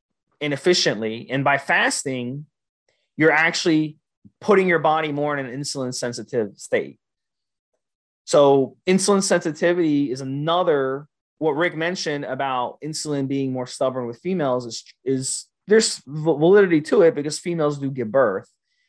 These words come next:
So females have a different biology than men for that reason.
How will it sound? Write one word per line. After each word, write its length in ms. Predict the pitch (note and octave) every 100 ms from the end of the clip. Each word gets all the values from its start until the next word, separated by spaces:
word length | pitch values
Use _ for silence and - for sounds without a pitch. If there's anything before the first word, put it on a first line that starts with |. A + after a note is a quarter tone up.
| _ _ _ _
So 160 | C#3
females 380 | C3 F3+ E3+ D#3
have 140 | D#3+ C3+
a 60 |
different 400 | C3 D3 D3 B2+
biology 640 | A#2+ B2 A#2+ C3 C3 B2+ A2+
than 200 | G#2+ A2
men 320 | E3+ B2+ G#2
for 140 | G2+
that 200 | A2 G#2
reason. 480 | B2+ G3 F#3 F#2 D#2+